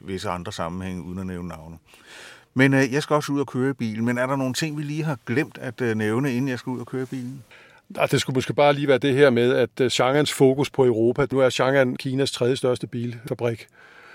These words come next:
Speaker 2: Og de har virkelig haft nogle ressourcer til at putte i det europæiske marked, og det er, som de selv siger, de er i Europa for at blive i Europa. Det vil sige,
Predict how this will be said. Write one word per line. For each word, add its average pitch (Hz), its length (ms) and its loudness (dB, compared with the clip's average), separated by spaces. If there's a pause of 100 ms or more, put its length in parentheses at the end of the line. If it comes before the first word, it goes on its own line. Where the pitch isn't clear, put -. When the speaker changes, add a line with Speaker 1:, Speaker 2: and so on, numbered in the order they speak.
(160)
Speaker 2:
Og - 160 -4
de 139 80 2
har 117 360 4
virkelig 143 300 4
haft 127 160 2
nogle 127 180 2
ressourcer 127 360 -2
til 135 140 2
at 123 100 2
putte 135 340 2
i 120 120 0
det 117 140 0
europæiske 127 500 0
marked, 117 340 0
og 117 120 0
det 131 280 2
er, 139 120 4 (240)
som 120 160 -6
de 120 80 -6
selv 135 220 4
siger, 131 280 2 (500)
de 135 180 4
er 151 260 6
i 180 120 0
Europa 127 580 4
for 139 140 4
at 107 60 2
blive 123 220 -2
i 139 40 4
Europa. 113 440 4 (320)
Det 127 80 0
vil 120 80 0
sige, 127 280 -2